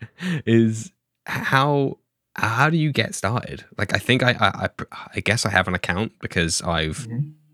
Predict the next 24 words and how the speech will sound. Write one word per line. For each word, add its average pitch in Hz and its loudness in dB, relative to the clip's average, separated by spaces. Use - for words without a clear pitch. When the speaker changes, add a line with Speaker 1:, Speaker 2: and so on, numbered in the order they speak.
Speaker 1:
I've 82 -2
pledged - 0
and 87 0
backed - 0
stuff. - -2
Um, 90 0
but 95 0
then 95 4
say 95 4
tomorrow 87 2
was 87 -4
like, 85 0
"I 123 4
wanna 82 2
do 92 2
season 104 4
four 117 2
of 82 -4
Thinking 90 0
Critically 101 2
on, 110 2
on 107 2
Kickstarter 80 0
and 80 -2